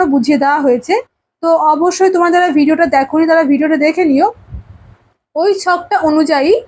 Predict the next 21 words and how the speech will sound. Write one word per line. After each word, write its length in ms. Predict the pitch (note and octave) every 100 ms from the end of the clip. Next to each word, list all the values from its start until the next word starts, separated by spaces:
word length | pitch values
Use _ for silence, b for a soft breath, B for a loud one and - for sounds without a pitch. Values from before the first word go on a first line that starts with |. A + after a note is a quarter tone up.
| _ _ _ _ _
তাহলে 160 | E4 F#4+
তোমরা 220 | F4+ F#4+
বুঝতে 340 | C#4+ D#4 C#4+
পারবে 280 | F4 F4 F4 G4
যে 120 | F4+
এখানে 280 | D4+ E4+ E4 D4+
যদি 160 | C#4+ D4
তোমাদেরকে 440 | D#4+ D#4+ F4 F4+
প্রশ্ন 340 | F#4 D4 C#4+ F4
করা 220 | F#4+ F#4+ F#4+
হয় 260 | E4+ F#4+ G4+ - - _ -
যে 200 | B3+ D#4+ E4 D#4 - E4
এ 100 | G4+ G#4+
বচনের, 680 | G#4 G#4 G4+ G4+ G#4 G#4+ A4+ A4+ _ _
মানে 180 | D4 D4
এ 100 | E4+ F#4
বচন 300 | G4+ G4+ G4+
সত্য 340 | G4 D#4+ D#4 F#4+
হলে 380 | E4+ C4+ B3+ F4 B4 - - - -
তার 240 | E4+ F#4+ C#4
বিপরীত 720 | A#3 D4 D4+ F#4 G4 G#4 A4+